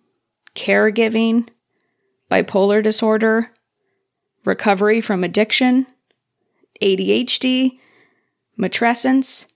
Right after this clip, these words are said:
sexuality, gender,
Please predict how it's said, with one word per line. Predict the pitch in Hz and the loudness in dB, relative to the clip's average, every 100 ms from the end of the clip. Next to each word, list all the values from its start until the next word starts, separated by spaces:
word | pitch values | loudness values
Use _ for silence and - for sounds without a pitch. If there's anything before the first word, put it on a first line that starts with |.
| _ _ _ _ _ _ _ | _ _ _ _ _ _ _
sexuality, | - - 196 - 180 214 233 254 277 285 277 _ _ _ _ _ _ _ _ - | -6 -2 -2 -2 0 2 2 0 0 0 -4 _ _ _ _ _ _ _ _ -6
gender, | - 214 220 240 262 | 0 0 2 2 0